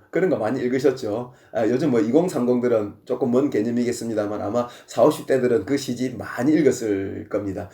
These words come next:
그래서 우리는 우정이란 단어에 굉장히 매료된 특정한 시기를, 어, 거치면서 이렇게 성장을 해왔는데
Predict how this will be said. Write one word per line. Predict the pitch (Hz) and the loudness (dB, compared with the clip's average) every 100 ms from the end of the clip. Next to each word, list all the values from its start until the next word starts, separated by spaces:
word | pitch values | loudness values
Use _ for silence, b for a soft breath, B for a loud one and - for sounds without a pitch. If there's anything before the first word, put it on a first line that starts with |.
| B | B
그래서 | B 196 | B 0
우리는 | 139 196 127 | 4 4 4
우정이란 | 143 208 220 202 156 | 4 4 6 2 2
단어에 | 107 135 120 | -2 0 -2
굉장히 | 117 110 147 160 | -2 -2 0 0
매료된 | 110 113 127 151 135 | 0 0 2 0 0
특정한 | 156 185 131 | -4 -2 -2
시기를, | 123 123 131 123 120 b b b | -4 -4 0 0 -2 b b b
어, | 104 | -6
거치면서 | 135 123 196 190 143 | -4 -2 0 0 2
이렇게 | 131 131 - | 0 0 -4
성장을 | 170 151 117 | 0 0 0
해왔는데 | 107 113 123 113 107 104 | -2 -2 -2 -2 -2 -4